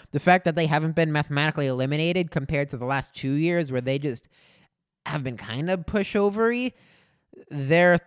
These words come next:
teams to watch out for sure. That Detroit's a team you have to watch out, not just tomorrow, but for the next couple of years for sure.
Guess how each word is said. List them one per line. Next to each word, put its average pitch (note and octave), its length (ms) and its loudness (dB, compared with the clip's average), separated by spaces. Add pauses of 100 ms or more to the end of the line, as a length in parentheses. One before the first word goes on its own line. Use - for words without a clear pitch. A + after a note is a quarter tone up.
(140)
teams D#3+ 380 -2
to - 100 -4
watch C#3 300 0
out A#2+ 180 0
for A#2+ 100 -2
sure. F#2+ 280 -6
That B2+ 400 -4
Detroit's E3+ 340 0
a E3+ 60 -6
team D#3+ 220 -4
you D3+ 80 2
have C#3 140 0
to D3+ 80 -4
watch C3 240 0
out, B2 140 0
not C#3+ 240 -2
just D3 240 0
tomorrow, B2+ 420 0 (220)
but B2 140 -4
for A#2 80 -8
the A#2+ 80 -6
next C3 240 -4
couple C3 240 -2
of A#2 80 -4
years A#2 340 -4
for G#2 220 -8
sure. G#2 360 -4